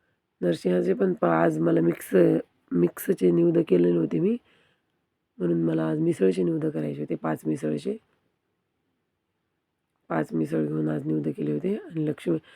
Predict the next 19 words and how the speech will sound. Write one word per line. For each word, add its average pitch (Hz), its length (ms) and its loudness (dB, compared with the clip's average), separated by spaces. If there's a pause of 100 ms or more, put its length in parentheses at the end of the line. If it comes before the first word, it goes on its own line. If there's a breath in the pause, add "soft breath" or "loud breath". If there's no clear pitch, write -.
(320 loud breath)
नाईचा 165 320 2
स्वयंपाक 160 400 -4
करत 165 140 -2 (100)
करत 170 180 -2 (220)
नरसिंहाचा 165 640 -2
पण 196 160 -4
मी 170 260 0 (460 soft breath)
लवकरच 190 320 2
करून 175 320 2
घेतलं 165 240 0
होतं. 165 200 0 (220)
लवकर 170 340 -4
करून 175 280 2
घेतलं 170 240 0
आणि 180 200 2
यांना 170 300 2
आरती 175 200 -2
करायला 170 300 2
लावली. 156 300 0